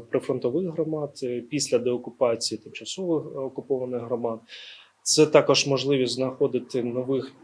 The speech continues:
партнерів, е, європейські муніципалітети, українські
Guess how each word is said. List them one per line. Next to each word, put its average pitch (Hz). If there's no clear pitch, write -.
партнерів, 127
е, 127
європейські 131
муніципалітети, 123
українські 120